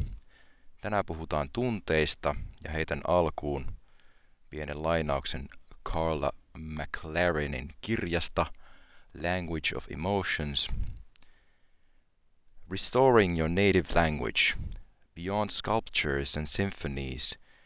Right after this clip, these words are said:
beyond great works and masterpieces, is the greater, finer art of creating a conscious life. Genius appears everywhere, but never so magnificently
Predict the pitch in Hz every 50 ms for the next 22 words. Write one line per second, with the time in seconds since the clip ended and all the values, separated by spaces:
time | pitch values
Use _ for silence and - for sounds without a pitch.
0 | _ _ - - 80 85 87 87 82 - - 87 95 92 - - 78 90 90 90
1 | 87 - - - 78 76 76 80 87 90 87 - - - - - - 71 71 69
2 | - - 67 67 65 - - - - - - - - - - - - - - -
3 | 76 - 92 98 107 104 95 87 73 67 65 - - - - - - - - -
4 | 101 101 107 110 92 85 80 - - - 78 76 71 - - 67 - - - 82
5 | 78 78 80 80 76 73 71 69 65 57 - - - - 82 82 - - 73 -
6 | - - - 73 123 110 101 - - - - - - - - - - - - _
7 | _ _ _ _ _ _ _ - - 98 110 120 120 117 110 104 98 90 - -
8 | 69 - - 95 95 90 82 - - - 98 101 - 87 82 76 67 67 67 65
9 | 64 60 57 - - - - - - - - - - 76 80 87 85 90 82 -
10 | - - 85 80 80 82 - - 87 90 - - 80 - - - 69 - - -
11 | 127 131 127